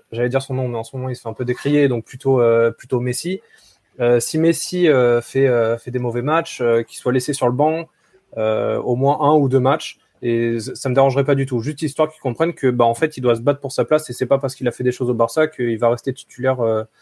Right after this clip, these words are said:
toute sa vie et avoir une belle pré-retraite avant de partir en M L S. Euh,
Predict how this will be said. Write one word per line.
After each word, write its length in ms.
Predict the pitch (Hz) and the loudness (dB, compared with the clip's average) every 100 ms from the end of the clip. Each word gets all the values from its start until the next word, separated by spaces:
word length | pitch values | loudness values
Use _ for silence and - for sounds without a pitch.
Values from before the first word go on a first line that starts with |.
| _ _ _ | _ _ _
toute 140 | - 127 | -14 -2
sa 140 | 120 | 0
vie 220 | 120 151 | 2 2
et 80 | 143 | 4
avoir 240 | 120 120 | 4 4
une 140 | 123 113 | 2 2
belle 140 | 135 | -2
pré-retraite 540 | 135 131 123 123 143 139 | -2 -2 0 0 -2 0
avant 140 | 135 | -4
de 40 | |
partir 280 | 117 117 131 | -4 -4 -2
en 100 | 123 | -4
M 80 | 120 | -2
L 120 | 113 | -4
S. 200 | 113 - _ _ _ _ _ _ _ _ _ 123 | -6 -12 _ _ _ _ _ _ _ _ _ -4
Euh, 320 | 117 113 | -4 -4